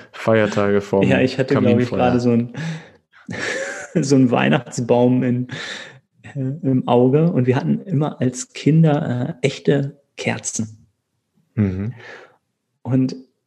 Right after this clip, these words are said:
Speaker 2: zwei, dreimal mit so vielen Kindern im Haus und Katzen ist passiert, dass natürlich der Baum umgefallen ist und er angefangen hat zu brennen. Und ich glaube, eben in diesem Moment war so ein,
Speaker 1: Oh.
Speaker 2: das ist immer gut ausgegangen, war so ein, so ein kleiner freudscher Versprecher, der gesagt hat, nicht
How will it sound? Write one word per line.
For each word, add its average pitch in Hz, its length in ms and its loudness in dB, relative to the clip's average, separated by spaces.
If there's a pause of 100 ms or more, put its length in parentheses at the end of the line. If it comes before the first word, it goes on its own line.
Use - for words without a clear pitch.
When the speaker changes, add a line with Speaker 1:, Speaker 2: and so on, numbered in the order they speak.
Speaker 2:
zwei, 165 360 2
dreimal 175 960 2
mit 123 260 -2
so 131 120 2
vielen 131 240 0
Kindern 160 340 2
im 143 80 2
Haus 143 420 0
und - 220 -8
Katzen - 500 -6
ist - 320 -6
passiert, 127 300 -4
dass 127 220 -2
natürlich 131 280 2
der 131 80 2
Baum 127 380 2
umgefallen 131 540 0
ist 123 120 0
und 120 80 2
er 117 100 0
angefangen 117 400 0
hat 113 100 -6
zu 113 180 -6
brennen. 113 340 0
Und 117 100 -4
ich 113 100 -10
glaube, 131 260 0
eben 143 320 2
in 127 120 2
diesem 127 220 0
Moment 127 340 4
war 131 100 4
so 123 80 0
ein, 120 140 -6 (140)
Speaker 1:
Oh. 62 340 -6 (300)
Speaker 2:
das - 220 -10
ist 107 100 -8
immer 113 220 4
gut 110 180 4
ausgegangen, 113 560 0 (720)
war 123 220 2
so 123 100 2
ein, 120 200 0
so - 120 -4
ein 123 140 -2
kleiner 131 340 2
freudscher 123 680 2
Versprecher, 117 720 -2
der 113 120 0
gesagt 117 360 -4
hat, 117 80 -4
nicht 120 320 -2